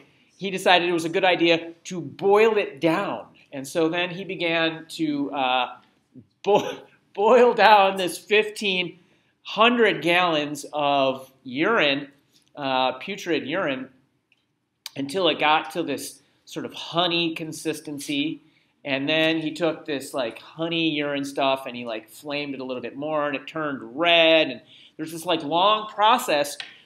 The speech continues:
But at the end of it all, he got this glowing white mass, uh, the size of, like, a, a golf ball,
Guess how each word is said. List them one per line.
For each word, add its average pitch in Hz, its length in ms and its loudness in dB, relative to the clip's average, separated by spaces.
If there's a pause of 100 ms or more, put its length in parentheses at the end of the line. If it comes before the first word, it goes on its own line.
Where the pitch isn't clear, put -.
(140)
But 190 260 6
at 196 180 2
the 165 240 -2
end 339 320 6
of 226 120 2
it 165 120 -2
all, 131 500 -4 (300)
he 285 280 -6
got 170 540 -4 (460)
this 208 480 -8 (300)
glowing 240 960 -2
white 175 800 0 (580)
mass, 175 1000 0 (340)
uh, 185 320 2
the 185 80 -8
size 196 720 4
of, 175 480 4
like, 175 200 0
a, 175 280 0
a 160 60 -6
golf 202 340 4
ball, 85 260 -6